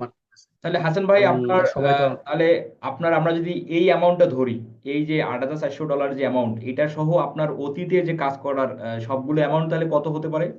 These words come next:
Speaker 2: আনুমানিক?
Speaker 1: অতীতে এই প্রজেক্টটা বাদে ওই রিসেন্টলি যে পেমেন্ট পাইছি ওগুলো সহ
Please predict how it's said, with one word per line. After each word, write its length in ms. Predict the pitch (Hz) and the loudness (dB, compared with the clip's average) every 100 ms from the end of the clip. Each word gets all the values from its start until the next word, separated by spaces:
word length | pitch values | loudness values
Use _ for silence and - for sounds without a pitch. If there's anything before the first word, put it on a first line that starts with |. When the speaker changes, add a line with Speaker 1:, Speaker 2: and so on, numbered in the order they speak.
| - _ _ _ - | -18 _ _ _ -10
Speaker 2:
আনুমানিক? 360 | 123 143 170 180 - _ _ _ _ _ _ - | -6 -4 -4 -8 -16 _ _ _ _ _ _ -8
Speaker 1:
অতীতে 340 | 180 214 208 226 | -6 -4 0 2
এই 200 | 170 170 | 4 2
প্রজেক্টটা 480 | 185 185 185 196 | 2 -2 -2 -2
বাদে 440 | 165 160 175 170 156 | 0 0 0 0 -2
ওই 320 | 135 135 123 123 - _ _ 123 - - 135 | -6 -6 -6 -8 -12 _ _ -20 -20 -10 -6
রিসেন্টলি 360 | 147 151 165 151 | -4 0 0 0
যে 100 | 151 | -2
পেমেন্ট 320 | 160 156 156 | 0 -2 -2
পাইছি 280 | 156 - 160 | -6 -6 -6
ওগুলো 240 | 143 151 | -2 -4
সহ 360 | - 147 151 | -4 -8 -8